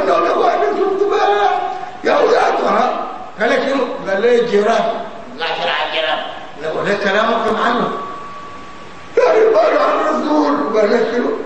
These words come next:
قال لي: "يا أخي الدلوكة دي". <laughs> الدلوكة بتاع شيء أنت مستقبل، هو كان في دلوكة أنا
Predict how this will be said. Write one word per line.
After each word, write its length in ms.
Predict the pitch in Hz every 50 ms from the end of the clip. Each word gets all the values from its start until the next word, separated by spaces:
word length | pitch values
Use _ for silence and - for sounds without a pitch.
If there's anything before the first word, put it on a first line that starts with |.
| - - - 214
قال 140 | 220 226 233
لي: 60 | 254
"يا 200 | 269 262 254 254
أخي 140 | 247 240 233
الدلوكة 480 | 226 233 220 220 233 247 247 240 226
دي". 100 | 214 214
<laughs> 60 | 214 - - - - 214 - - - - - - - - - 175 - - - - 240 233 233 233 - - 196 - - - - - - - - - - - - - - - - - - - - - -
الدلوكة 320 | 233 240 - - 247 240
بتاع 180 | 247 - 233 214
شيء 80 | 214 240
أنت 100 | 240 247
مستقبل، 420 | 226 208 202 - 254 240 240 240
هو 440 | 247 - - - - - - 269 214
كان 180 | 240 233 233 240
في 60 | 240
دلوكة 400 | 254 254 247 254 - - 254 254
أنا 160 | 247 247 -